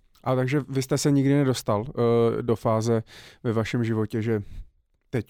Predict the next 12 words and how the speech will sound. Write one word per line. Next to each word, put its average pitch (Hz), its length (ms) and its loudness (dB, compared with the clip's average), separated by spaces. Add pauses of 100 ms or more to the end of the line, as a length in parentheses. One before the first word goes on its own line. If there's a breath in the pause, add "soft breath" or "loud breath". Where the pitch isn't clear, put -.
už - 220 -10
jsem 107 400 -2 (540 soft breath)
na 107 100 0
vrcholku 113 720 0 (580)
a 117 80 -4
zpomalil 110 440 0
jste? 143 200 -4 (340)
<clears throat> - 320 0
Máte 104 240 -6
jako 113 200 -4
pořád 110 360 -2
s-, - 180 -10